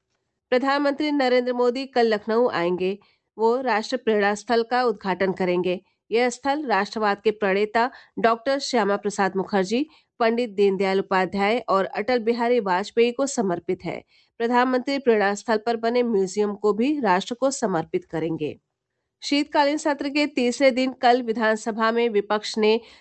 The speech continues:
शिक्षा क्षेत्र से जुड़े कई मुद्दे उठाए, जिनका जवाब देते हुए बेसिक शिक्षा राज्य मंत्री स्वतंत्र प्रभार संदीप सिंह ने बताया कि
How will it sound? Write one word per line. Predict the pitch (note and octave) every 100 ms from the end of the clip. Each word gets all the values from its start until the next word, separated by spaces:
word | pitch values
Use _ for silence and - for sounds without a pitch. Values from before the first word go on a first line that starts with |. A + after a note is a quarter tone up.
| -
शिक्षा | - C4+ - C#4+
क्षेत्र | C#4 C#4 B3+ C4+
से | C4 C4
जुड़े | A#3 A#3+ B3
कई | A#3+ A#3+
मुद्दे | B3 E3 G3+
उठाए, | F#3+ F#3 E3+ C#3+ - _ _
जिनका | A3+ A#3 A#3 B3
जवाब | A#3 A3 A3
देते | G3+ A3 A3 A#3+
हुए | A#3+ B3 C#4+
बेसिक | G3 G#3 G3+ A3
शिक्षा | - G3+ - F#3+
राज्य | F#3+ G3 A3+
मंत्री | A3 G#3+ B3
स्वतंत्र | - G3 F#3+ F#3
प्रभार | - G3 G3 G3+
संदीप | A3+ G3 F3+ F#3+ F#3
सिंह | G3 F#3
ने | F#3+
बताया | F3+ F3 F#3 G#3
कि | G#3+ A#3+